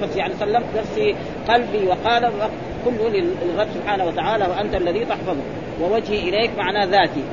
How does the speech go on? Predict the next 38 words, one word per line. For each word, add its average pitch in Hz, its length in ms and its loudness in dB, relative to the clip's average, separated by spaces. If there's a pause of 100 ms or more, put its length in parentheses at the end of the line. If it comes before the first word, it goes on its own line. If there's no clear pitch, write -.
(120)
المراد 180 300 0
بالوجه 196 440 -2 (120)
أو 254 60 4 (320)
الوجه، 190 300 2 (320)
"وفوضت 208 460 0 (140)
أمري 202 260 2
إليك"، 185 400 2 (360)
يعني 170 180 0
جميع 196 340 0
أموري 202 220 -2
فوضتها، 175 540 -2
"وألجأت 196 340 2 (140)
ظهري 202 240 2
إليك". 170 260 2 (420)
ليه 226 320 4
هذا 180 360 0
ذكر 190 160 -2
هذا؟ 196 280 2
لأن 214 220 -2
الإنسان 208 400 0
في 202 200 0
أكثر 226 240 -2
ما 208 80 2
يعتمد، 208 380 0
يعتمد 202 340 -2
على 180 180 2
ظهره 180 260 4
إذا 165 240 0
كان 170 140 4
جلس 175 260 2 (100)
أو 156 80 0
هذا. 170 180 4 (400)
ف-، 208 280 4
فأنا 190 320 0
فو-، 180 960 -2
"ألجأت 233 280 2 (160)
ظهري 208 240 2
إليك 208 360 2